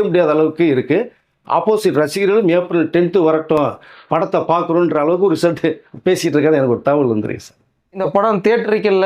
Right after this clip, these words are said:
Speaker 2: நம்ம ஊர்ல வந்து ஏதோ செவன்ட்டி தேர்ட்டின்னு சொன்னாங்களே, அப்படின்னா என்ன சார் அது?
Speaker 1: இல்ல, எம் ஜி இல்ல சார் அது. அதாவது இப்போ செவன்ட்டி வந்து ப்ரொடியூசர் சைடும் தேர்ட்டி வந்து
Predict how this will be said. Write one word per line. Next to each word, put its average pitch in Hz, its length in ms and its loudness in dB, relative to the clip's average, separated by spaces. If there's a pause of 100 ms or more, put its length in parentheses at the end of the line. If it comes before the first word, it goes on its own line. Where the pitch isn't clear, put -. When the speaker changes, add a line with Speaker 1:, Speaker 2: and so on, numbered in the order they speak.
(120)
Speaker 2:
நம்ம 175 260 2
ஊர்ல 196 260 2
வந்து 175 180 2
ஏதோ 175 100 2 (100)
செவன்ட்டி 190 300 0 (100)
தேர்ட்டின்னு 156 320 0
சொன்னாங்களே, 139 260 0
அப்படின்னா 143 240 0
என்ன 135 160 -2
சார் - 180 -8
அது? - 100 -8 (220)
Speaker 1:
இல்ல, 240 120 0 (100)
எம் 269 160 2
ஜி 277 140 2
இல்ல 165 100 4 (120)
சார் 127 200 -2
அது. 95 160 -2 (220)
அதாவது 190 260 2 (180)
இப்போ 156 180 0 (380)
செவன்ட்டி 185 400 2 (100)
வந்து 185 200 2 (1080)
ப்ரொடியூசர் 156 440 0
சைடும் 139 340 0
தேர்ட்டி 127 320 0
வந்து 135 220 0